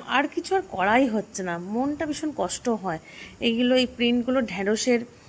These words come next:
আগে করে নিয়েছি, ঢ্যাঁড়সটা কেটে তারপরে গণেশটা করেছিলাম। এরকম অনেক কাজই এখনো পড়ে আছে, কমপ্লিট হয়নি। এইদিকে একটা যেমন পড়ে আছে পুঁতির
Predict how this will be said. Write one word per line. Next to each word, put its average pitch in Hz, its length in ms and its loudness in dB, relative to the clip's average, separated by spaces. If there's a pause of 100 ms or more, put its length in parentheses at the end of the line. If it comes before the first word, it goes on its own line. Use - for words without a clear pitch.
(260)
আগে 208 160 2 (100)
করে 208 180 2
নিয়েছি, 247 220 2 (100)
ঢ্যাঁড়সটা 208 400 -2
কেটে 240 260 -2 (160)
তারপরে 196 300 -2
গণেশটা 170 500 -4
করেছিলাম। 165 420 -8 (1600)
এরকম 302 280 -4 (120)
অনেক 247 200 -2 (120)
কাজই 240 480 0
এখনো 285 220 -6 (100)
পড়ে 220 200 0 (120)
আছে, 294 220 -4 (680)
কমপ্লিট 233 500 -2 (120)
হয়নি। 160 320 -2 (1000)
এইদিকে 240 320 -4
একটা 262 200 -10
যেমন 240 160 4 (100)
পড়ে 240 160 4 (120)
আছে 233 240 0 (2500)
পুঁতির 247 380 0